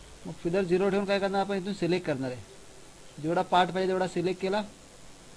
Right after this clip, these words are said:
झालं selection. दाखवतो एवढा.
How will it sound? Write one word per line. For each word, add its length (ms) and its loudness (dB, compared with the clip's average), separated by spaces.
झालं 180 4
selection. 460 2
दाखवतो 240 4
एवढा. 260 4